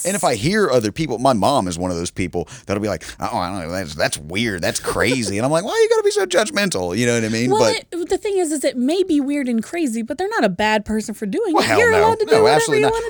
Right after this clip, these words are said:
Speaker 1: don't even
Speaker 2: do.
Speaker 1: think it's weird and crazy. It's just, it's different.
Speaker 2: It's,
Speaker 1: It's
Speaker 2: it's
Speaker 1: just
Speaker 2: something you
Speaker 1: different.
Speaker 2: don't understand.
Speaker 1: It's just, yeah, I try
Speaker 2: I,
Speaker 1: not
Speaker 2: there is
Speaker 1: to
Speaker 2: nothing in there.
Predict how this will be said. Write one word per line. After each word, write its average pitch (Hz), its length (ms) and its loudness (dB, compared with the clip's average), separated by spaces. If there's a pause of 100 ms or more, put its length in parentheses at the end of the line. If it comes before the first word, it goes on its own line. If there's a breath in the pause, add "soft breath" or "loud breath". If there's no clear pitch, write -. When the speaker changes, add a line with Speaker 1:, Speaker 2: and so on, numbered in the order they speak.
Speaker 1:
don't 480 200 6
even 202 100 0
Speaker 2:
do. - 40 -12
Speaker 1:
think 196 120 0
it's - 100 -2
weird 143 380 0
and 123 100 -2
crazy. 160 300 -2
It's 135 160 -4
just, 151 240 -4 (200 loud breath)
it's 147 320 -4
different. - 540 -4
Speaker 2:
It's, 285 160 2
Speaker 1:
It's - 140 -2
Speaker 2:
it's 330 100 -2
Speaker 1:
just - 160 -2
Speaker 2:
something 302 260 2
you 254 160 2
Speaker 1:
different. - 20 0
Speaker 2:
don't 240 200 -2
understand. 185 720 -6
Speaker 1:
It's 147 180 -6
just, 135 320 -2
yeah, 135 200 2
I 135 100 2
try 175 320 0
Speaker 2:
I, 254 120 4
Speaker 1:
not - 100 2
Speaker 2:
there 302 160 4
is 285 140 4
Speaker 1:
to 294 60 4
Speaker 2:
nothing 339 420 2
in 269 360 -2
there. 277 180 2